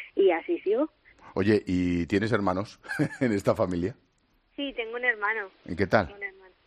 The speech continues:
Speaker 1: Pues muy bien,
Speaker 2: ¿Cuántos?
Speaker 1: ahí está, en su habitación. <laughs>
Speaker 2: Ya, bueno, normal, por eso te preguntaba, ¿qué tal? ¿Cuántos años tiene el pollo?
Speaker 1: Pues los mismos que yo,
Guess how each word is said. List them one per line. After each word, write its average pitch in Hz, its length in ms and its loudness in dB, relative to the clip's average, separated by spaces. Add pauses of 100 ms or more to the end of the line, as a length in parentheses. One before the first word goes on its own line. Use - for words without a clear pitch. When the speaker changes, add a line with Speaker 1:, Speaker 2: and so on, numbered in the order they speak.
(320)
Speaker 1:
Pues 226 160 6
muy 240 100 10
bien, 214 320 6 (160)
Speaker 2:
¿Cuántos? 190 240 6
Speaker 1:
ahí 208 80 8
está, 202 380 2
en 190 120 -4
su - 120 -8
habitación. 202 580 8 (100)
<laughs> - 120 0
Speaker 2:
Ya, 101 200 8
bueno, 107 320 6
normal, 127 380 6
por 147 120 6
eso 139 40 6
te 151 60 8
preguntaba, 123 400 8
¿qué 113 100 4
tal? 120 180 6
¿Cuántos 120 240 4
años 123 160 4
tiene 123 200 6
el 110 100 0
pollo? 127 360 4 (680)
Speaker 1:
Pues 240 220 8
los 233 180 -10
mismos 226 300 -12
que 220 140 -6
yo, 190 120 -2